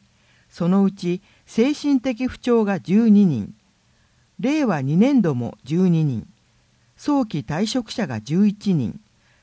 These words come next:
降格希望者が七年間で十六人おられます。町政運営上、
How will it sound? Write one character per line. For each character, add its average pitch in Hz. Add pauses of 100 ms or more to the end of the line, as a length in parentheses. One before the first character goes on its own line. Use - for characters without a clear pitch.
(160)
降 254
格 302
希 -
望 277
者 147
が 120 (100)
七 180
年 302
間 127
で 110
十 185
六 320
人 175
お 123
ら 135
れ 131
ま 117
す。 - (1000)
町 185
政 208
運 196
営 180
上、 165